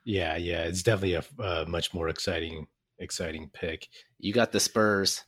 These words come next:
Speaker 2: Are you ready to move on to the twelfth pick
Speaker 1: Yeah.
Speaker 2: here?
Speaker 1: Yeah,
Speaker 2: Okay.
Speaker 1: yeah.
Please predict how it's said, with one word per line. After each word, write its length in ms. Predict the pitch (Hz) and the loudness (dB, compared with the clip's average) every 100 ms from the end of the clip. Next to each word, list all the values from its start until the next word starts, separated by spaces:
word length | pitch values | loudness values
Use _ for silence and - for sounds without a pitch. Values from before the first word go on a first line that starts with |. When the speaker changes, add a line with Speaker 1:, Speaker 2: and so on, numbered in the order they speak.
| - | -2
Speaker 2:
Are 80 | 104 | 0
you 140 | 101 | 4
ready 500 | 98 98 101 101 - - | 4 4 0 -4 -8 -4
to 100 | 110 | 0
move 160 | 107 | 2
on 160 | 98 107 | 2 0
to 100 | - 110 | 0 0
the 240 | 104 101 - - | 0 -2 -8 -2
twelfth 240 | 117 117 | 0 2
pick 120 | 135 | 2
Speaker 1:
Yeah. 80 | 135 | 4
Speaker 2:
here? 240 | 160 160 - _ _ _ - | 4 2 -2 _ _ _ -6
Speaker 1:
Yeah, 160 | 101 160 | 2 4
Speaker 2:
Okay. 180 | 208 113 | 6 6
Speaker 1:
yeah. 360 | 151 110 104 | 4 2 0